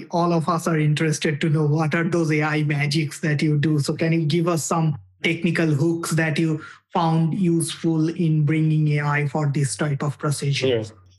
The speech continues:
Speaker 2: So it's a great question. So what we try to do is, so, uh, we, we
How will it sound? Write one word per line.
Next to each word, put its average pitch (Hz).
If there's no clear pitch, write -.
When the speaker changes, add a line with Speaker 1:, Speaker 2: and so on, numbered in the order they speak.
Speaker 2:
So 139
it's 135
a 139
great 135
question. 131
So 156
what 156
we 233
try 226
to 196
do 175
is, -
so, 127
uh, 135
we, 151
we 160